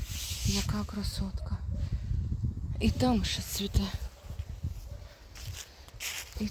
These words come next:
тут. А тут скільки багато. Це ж треба, щоб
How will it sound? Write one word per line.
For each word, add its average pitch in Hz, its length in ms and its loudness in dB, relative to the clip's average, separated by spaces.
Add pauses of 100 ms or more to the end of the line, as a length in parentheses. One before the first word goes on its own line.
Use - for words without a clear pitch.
тут. 220 420 -4 (1800)
А 202 80 2
тут - 260 0
скільки - 340 0
багато. 190 600 0 (1080)
Це 214 160 0
ж - 100 -4
треба, 277 340 0
щоб - 180 -2